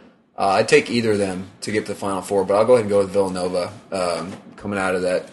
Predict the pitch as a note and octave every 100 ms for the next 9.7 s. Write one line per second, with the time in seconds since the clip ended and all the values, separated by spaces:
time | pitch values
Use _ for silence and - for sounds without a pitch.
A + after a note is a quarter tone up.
0 | - - G2+ G2+ G2+ F#2 - - - -
1 | _ _ - - A2+ A2+ A#2 A#2 A2+ B2
2 | D#3 F#3 F3 C3+ C3+ C3 A#2+ B2 C3+ C#3
3 | C#3 - A#2+ A2+ G#2+ A#2 A#2 A#2+ - A2+
4 | - A2+ G#2 - - - - _ _ F2+
5 | F2 F#2 - G2 G2 - G#2 F#2 G2+ E2+
6 | G#2+ G#2 G#2 G#2 G2+ - A2+ G#2+ G#2+ G#2+
7 | G2+ G2 G#2+ G#2 G2+ G2+ - G#2+ G#2+ G2+
8 | G2 G2+ - - _ F#2+ F#2 F#2 G2 G2
9 | G2+ F#2+ - - G2+ F#2